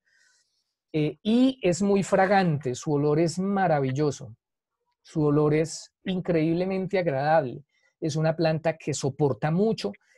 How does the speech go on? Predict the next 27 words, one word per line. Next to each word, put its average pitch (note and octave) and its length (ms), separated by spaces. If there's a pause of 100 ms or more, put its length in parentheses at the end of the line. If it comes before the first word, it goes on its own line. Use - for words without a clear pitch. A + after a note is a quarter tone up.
siendo A3+ 580
blanca C4+ 640
no F#3+ 240
se G#3 160
mancha G#3+ 420
tan D3 220
fácil, C#3 460 (960)
es D#3 80
decir, F3 240
aguanta D3 420
la D#3+ 140
humedad, D#3 520
aguanta D3 460
un D#3+ 120
aguacero D#3 680 (640)
y E3 120
no D#3 140
se F3 160
mancha F3+ 320
tan C#3 200
fácil. C3+ 320
La C3+ 100
mayoría C#3+ 360
de A3+ 60
las G3+ 160
orquídeas D#3 480
blancas G#3+ 560